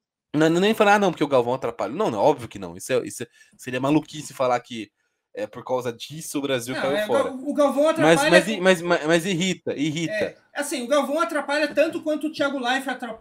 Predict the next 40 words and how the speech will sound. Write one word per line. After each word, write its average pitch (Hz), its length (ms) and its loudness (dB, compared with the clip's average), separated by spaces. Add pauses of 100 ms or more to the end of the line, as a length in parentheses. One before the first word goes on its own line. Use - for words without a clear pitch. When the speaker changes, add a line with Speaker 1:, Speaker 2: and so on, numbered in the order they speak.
(120)
Speaker 2:
at-, 220 280 -14
atrapalha, 240 720 -6
o 226 300 -10
Caio 269 240 -6
Ribeiro 247 320 -4
atrapalha, 247 440 -8
ou 311 40 -8
qualquer 311 380 -4
outro 330 580 -10
comentarista 294 720 -6
da 269 180 -10
T 269 200 -10
V 254 240 -8
atrapalha. 262 640 -10
Tipo, - 240 -20 (760)
É, 240 260 -6
dá, 285 240 -2
é, 285 220 -6
atrapalha 320 500 2
por, 349 100 0 (140)
atrapalha 311 580 0
de 311 100 -12
certa 285 300 -2
forma, 294 300 -6
porque 330 260 -14
ele, 339 320 -10
eles 294 180 -8
acabam 320 380 -6
fazendo, 302 580 -8 (440)
é, 247 140 -8
mudando 311 420 0
a 320 100 0
forma 320 420 0
como 311 380 -6
as 285 140 -6
pessoas 311 420 -6
que 320 60 -10
estão 302 140 -12
em 262 120 -16
casa, 277 440 0